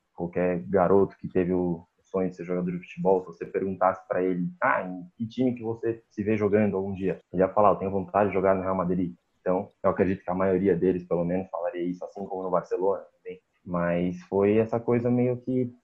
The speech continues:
de cara, assim, que eu me encantei pelo Real Madrid, por toda a história, enfim, e por toda a influência que tinha, né? Aí, posteriormente, também eu acabei acompanhando um pouco mais na época que tinha ali Robben, Sneijder,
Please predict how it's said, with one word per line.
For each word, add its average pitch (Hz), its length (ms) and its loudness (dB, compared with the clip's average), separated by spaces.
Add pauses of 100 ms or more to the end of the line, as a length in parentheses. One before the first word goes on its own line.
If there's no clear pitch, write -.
de 107 180 -10
cara, 107 320 4
assim, 110 360 -2
que 120 80 -4
eu 101 160 -2
me 104 140 -2
encantei 101 420 -2
pelo 98 220 -6
Real 92 160 -4
Madrid, 90 440 -2
por - 160 -20
toda 95 260 -2 (200)
a 98 80 -2
história, 101 680 4 (440)
enfim, 101 440 -6 (180)
e 101 80 -2
por 110 220 -2
toda 123 540 4
a 127 80 2
influência 123 500 2
que 98 120 -8
tinha, 87 340 -12
né? 87 180 -14 (200)
Aí, 95 140 2
posteriormente, 107 680 2
também 101 220 0
eu 92 260 0
acabei 95 300 0
acompanhando 98 460 -4
um 95 60 -18
pouco 98 240 -14
mais 98 340 -4
na 95 120 -12
época 95 300 -8
que - 100 -20
tinha 95 220 -10
ali 90 160 -6
Robben, 90 580 4
Sneijder, 90 680 -2